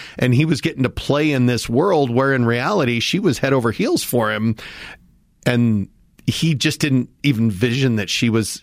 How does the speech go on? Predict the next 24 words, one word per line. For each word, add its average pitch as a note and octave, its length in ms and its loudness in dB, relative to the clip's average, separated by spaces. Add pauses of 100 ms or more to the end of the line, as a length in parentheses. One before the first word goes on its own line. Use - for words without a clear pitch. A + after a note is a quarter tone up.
(440)
she - 180 0
felt F#3 260 -4
like B2+ 140 -4
that F#2 220 -6
for D#2+ 240 -6
him. D#2 120 -12
So - 440 -4
I - 100 0
just, C#4+ 240 -2 (640)
I D#3 100 0
thought D#3+ 280 -2
that C3 180 -2
was B2+ 140 2
a B2 40 4
really B2 320 2
interesting A#2+ 440 -2
way A2+ 140 2
they G#2 140 -2
kinda A2 400 -2 (320)
weave B2+ 400 2
those A#2 240 2
elements A2 440 0
in G#2+ 120 0
together. F#2+ 460 -2